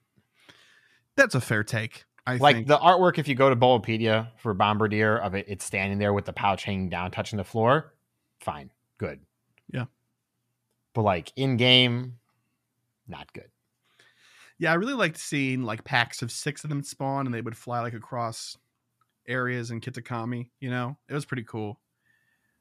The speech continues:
Speaker 1: Um, but I, I would agree with you. Yeah, I think, you know, using it in battle and stuff, it really accentuates the, the weird transition from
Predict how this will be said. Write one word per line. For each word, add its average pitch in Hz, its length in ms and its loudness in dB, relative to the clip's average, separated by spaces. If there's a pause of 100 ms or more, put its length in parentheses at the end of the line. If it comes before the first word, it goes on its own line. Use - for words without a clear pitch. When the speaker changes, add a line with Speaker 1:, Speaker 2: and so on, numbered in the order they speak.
(160)
Speaker 1:
Um, 110 400 -4 (280)
but 139 80 2
I, 127 220 4
I 123 160 0
would 160 100 2
agree 180 200 0
with 247 100 -4
you. 131 180 -4 (160)
Yeah, 156 260 -4
I 160 100 -2
think, 180 240 -4
you 160 60 0
know, 143 140 2
using 170 340 2
it - 120 -2
in 131 100 -2
battle 120 360 0
and 147 120 -2
stuff, 170 320 0
it - 100 -4
really 120 840 -2 (220)
accentuates 113 840 -4
the, 107 340 -4 (440)
the 113 100 -2
weird 120 300 -2
transition 113 680 -4
from 107 560 -8